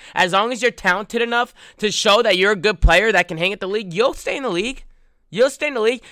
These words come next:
Now, he took himself out of the league. What if we have no expansion teams next year?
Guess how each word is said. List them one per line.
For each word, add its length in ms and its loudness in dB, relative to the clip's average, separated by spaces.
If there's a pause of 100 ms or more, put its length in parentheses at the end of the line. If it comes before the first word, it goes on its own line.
(140)
Now, 600 -2 (280)
he 240 -4
took 280 -6
himself 440 -4 (220)
out 240 0
of 80 -12
the 60 -4
league. 420 -8 (460)
What 180 4
if 120 -6
we 100 -2
have 100 0
no 140 4
expansion 420 0
teams 240 -10
next 240 -4
year? 260 -6